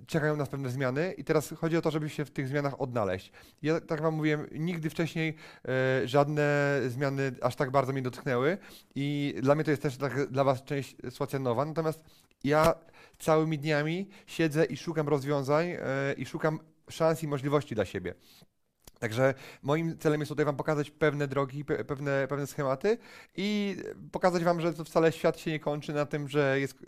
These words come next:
koronawirus, że mamy kryzys, że będzie recesja i tak naprawdę największe fortuny, e,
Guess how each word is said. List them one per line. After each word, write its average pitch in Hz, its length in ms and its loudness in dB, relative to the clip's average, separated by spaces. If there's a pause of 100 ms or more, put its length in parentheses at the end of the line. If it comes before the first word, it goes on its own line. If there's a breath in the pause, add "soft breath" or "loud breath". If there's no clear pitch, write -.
(100)
koronawirus, 139 640 -2 (280 loud breath)
że 139 120 0
mamy 139 200 4
kryzys, 143 480 2 (260 loud breath)
że 127 160 -2
będzie 135 300 0
recesja 131 640 0
i 131 440 -2 (300 loud breath)
tak 139 120 -6
naprawdę 151 500 4 (200)
największe 156 440 0
fortuny, 156 500 0
e, 185 140 -2